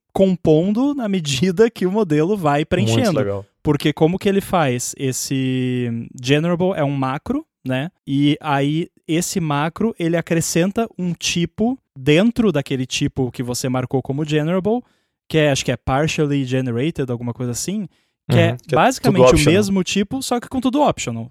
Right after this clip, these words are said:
Speaker 1: E
Speaker 2: Aham.
Speaker 1: aí, na sua view lá, você coloca os if let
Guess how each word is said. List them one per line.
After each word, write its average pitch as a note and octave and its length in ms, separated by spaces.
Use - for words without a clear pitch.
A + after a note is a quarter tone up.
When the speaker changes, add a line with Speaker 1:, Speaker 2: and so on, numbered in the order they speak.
Speaker 1:
E D3 100
Speaker 2:
Aham. B2 240
Speaker 1:
aí, D#3 200
na F#3 160
sua E3+ 280
view D3+ 260
lá, D3 300
você F3+ 560
coloca E3 440
os C#3+ 340
if C#3 200
let C3+ 540